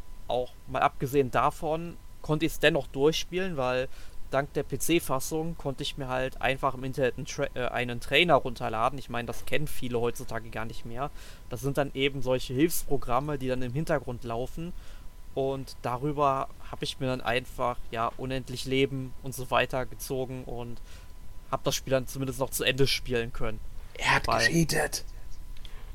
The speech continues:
Speaker 1: Ja, meine Güte, wenn man den letzten Dungeon nicht mehr verlassen kann und man hat gespeichert da drin,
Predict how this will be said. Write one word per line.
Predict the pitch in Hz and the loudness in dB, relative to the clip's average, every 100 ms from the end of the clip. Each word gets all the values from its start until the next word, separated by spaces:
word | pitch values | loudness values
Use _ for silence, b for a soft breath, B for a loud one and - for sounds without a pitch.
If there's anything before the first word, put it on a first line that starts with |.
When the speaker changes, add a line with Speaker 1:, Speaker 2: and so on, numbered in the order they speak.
| - - | 4 8
Speaker 1:
Ja, | 135 135 143 139 135 135 | 10 10 10 10 8 6
meine | 147 147 | 4 4
Güte, | 160 156 | 4 6
wenn | 160 | 8
man | 196 180 | 8 6
den | 160 | 8
letzten | 185 - 151 | 8 6 6
Dungeon | 151 185 170 | 6 6 4
nicht | 156 - | 4 2
mehr | 170 160 160 | 2 4 4
verlassen | - 139 147 - 185 | 6 8 8 8 2
kann | 156 185 160 | 6 8 8
und | 160 | 6
man | 143 | 4
hat | 143 165 | 6 4
gespeichert | 143 - - 143 185 - 135 | 4 0 8 10 10 8 4
da | 127 | 4
drin, | 123 123 127 | 0 0 0